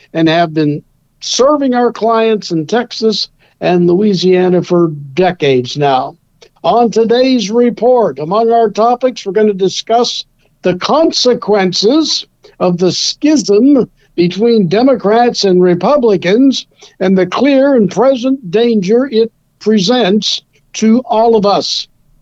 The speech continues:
Today's dirty little secret is-, exposes, listen to this, exposes a Liberty County, Texas housing development being built for both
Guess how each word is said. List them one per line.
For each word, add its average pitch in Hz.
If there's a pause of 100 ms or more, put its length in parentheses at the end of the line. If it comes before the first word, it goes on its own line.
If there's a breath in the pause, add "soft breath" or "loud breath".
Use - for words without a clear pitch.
(560 loud breath)
Today's 208
dirty 240
little 226
secret 240
is-, - (300)
exposes, 202
listen 247
to 277
this, 269
exposes 233 (240)
a 160
Liberty 277
County, 254
Texas 233
housing 214
development 175 (380 loud breath)
being 247
built 208 (100)
for 190
both 226